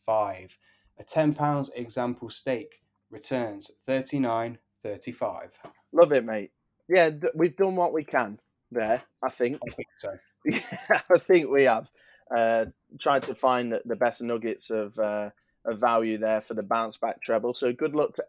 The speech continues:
Speaker 2: everyone if you get involved in that. Uh, we'll also, by the way, this weekend be releasing a couple of, uh,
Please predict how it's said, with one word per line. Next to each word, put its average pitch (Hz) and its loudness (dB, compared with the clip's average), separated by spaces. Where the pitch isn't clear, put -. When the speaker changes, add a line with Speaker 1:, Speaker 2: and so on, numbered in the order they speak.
Speaker 2:
everyone 127 0
if 143 -4
you 143 -6
get 131 -2
involved 120 2
in 110 -6
that. 104 -4
Uh, 131 4
we'll 151 4
also, 160 4
by 127 6
the 123 0
way, 123 2
this 127 0
weekend 131 -4
be 131 -4
releasing 131 -4
a 120 -6
couple - 0
of, 120 4
uh, 104 -10